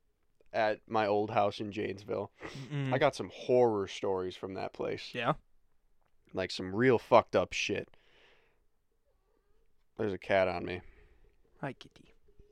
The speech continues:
Speaker 2: Oh, such a
Speaker 1: Which I'm
Speaker 2: beautiful
Speaker 1: sure
Speaker 2: cat.
Speaker 1: I've, I've told before. But, um, I mean, there was a cornfield surrounding the entire property.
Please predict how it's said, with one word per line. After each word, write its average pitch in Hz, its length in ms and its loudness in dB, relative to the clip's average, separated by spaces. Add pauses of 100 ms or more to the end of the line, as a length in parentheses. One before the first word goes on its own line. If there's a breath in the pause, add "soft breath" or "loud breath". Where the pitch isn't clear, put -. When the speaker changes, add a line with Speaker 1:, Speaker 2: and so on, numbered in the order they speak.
(1600)
Speaker 2:
Oh, - 400 -14
such - 200 -12
a - 20 -2
Speaker 1:
Which 127 160 -2
I'm 110 140 0
Speaker 2:
beautiful - 20 -4
Speaker 1:
sure 117 220 0
Speaker 2:
cat. 95 340 2
Speaker 1:
I've, 104 120 -2
I've 92 120 -10
told 95 320 -4
before. 95 500 -6 (680)
But, 101 180 2
um, 95 400 -2 (1300)
I 120 60 2
mean, 123 160 2
there 113 100 2
was 104 100 2
a 92 60 -4
cornfield 101 640 0
surrounding 98 680 0 (180)
the - 100 -4
entire 95 400 2
property. - 560 0